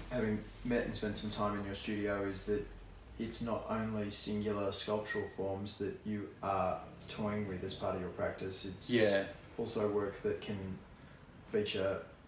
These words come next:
Speaker 1: mounted to the wall.
Speaker 2: Yeah, yeah.
Speaker 1: What's the decision
Speaker 2: I
Speaker 1: making
Speaker 2: have
Speaker 1: about
Speaker 2: a, a
Speaker 1: that as
Speaker 2: seri-,
Speaker 1: an extension,
Speaker 2: yeah,
Speaker 1: or
Speaker 2: a
Speaker 1: has it
Speaker 2: body of
Speaker 1: always
Speaker 2: work
Speaker 1: been there?
Speaker 2: that, uh, essentially traces my solid three-dimensional forms,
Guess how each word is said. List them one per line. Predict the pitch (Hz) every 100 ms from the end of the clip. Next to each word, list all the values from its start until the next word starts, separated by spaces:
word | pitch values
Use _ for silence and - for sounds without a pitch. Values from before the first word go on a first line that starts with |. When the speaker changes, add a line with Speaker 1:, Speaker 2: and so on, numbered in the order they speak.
| - - -
Speaker 1:
mounted | 110 98 95 -
to |
the | 95
wall. | 95 117 147 156 175 -
Speaker 2:
Yeah, | 135 131 113 101 87 - -
yeah. | 123 117 107 95
Speaker 1:
What's | 147 -
the | 131
decision | 120 127 120 120
Speaker 2:
I | 117
Speaker 1:
making | 135
Speaker 2:
have | 165 139
Speaker 1:
about | 107 104 101 - -
Speaker 2:
a, | 131
a | 127
Speaker 1:
that | -
as | 120 -
Speaker 2:
seri-, | 123 123 110
Speaker 1:
an | 104
extension, | - 110 104 -
Speaker 2:
yeah, | 135
Speaker 1:
or | 117
Speaker 2:
a | 110 110
Speaker 1:
has |
it |
Speaker 2:
body | 131 127 117
of |
Speaker 1:
always | 107 107
Speaker 2:
work | 107 101 90 92
Speaker 1:
been | 98
there? | 101 98 - -
Speaker 2:
that, | - - - 113 107 104 101
uh, |
essentially | 113 131 127 - 120 101 95 85 -
traces | - 107 104 - 107 95 95 - - - - - - - - -
my | 104 104 98 95 92 90 - - - -
solid | - 107 98 95
three-dimensional | 107 98 98 90 - 90
forms, | - 101 95 92 95 -